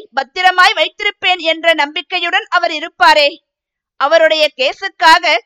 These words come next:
காலனா செலவழிக்க வேண்டாம் என்று சொல்லி அனுப்பியிருக்கிறாரே. அரும்பாடுபட்டு சேர்த்த எண்ணூறு ரூபாயும் போய்விட்டது என்று தெரிந்தால் அவருக்கு எப்படி இருக்கும்? என்னிடம் அவருக்குள்ள அன்பெல்லாம் விஷமாய் மாறிவிடுமே என்று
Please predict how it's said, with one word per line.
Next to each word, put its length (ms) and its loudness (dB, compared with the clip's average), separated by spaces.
காலனா 520 2
செலவழிக்க 600 0
வேண்டாம் 440 2
என்று 320 -6
சொல்லி 320 -8
அனுப்பியிருக்கிறாரே. 920 -2
அரும்பாடுபட்டு 960 0
சேர்த்த 380 0
எண்ணூறு 520 -2
ரூபாயும் 600 0
போய்விட்டது 600 -2
என்று 300 -4
தெரிந்தால் 580 -2
அவருக்கு 520 -2
எப்படி 400 -2
இருக்கும்? 540 -4
என்னிடம் 560 0
அவருக்குள்ள 640 -2
அன்பெல்லாம் 680 0
விஷமாய் 500 0
மாறிவிடுமே 600 -2
என்று 520 -2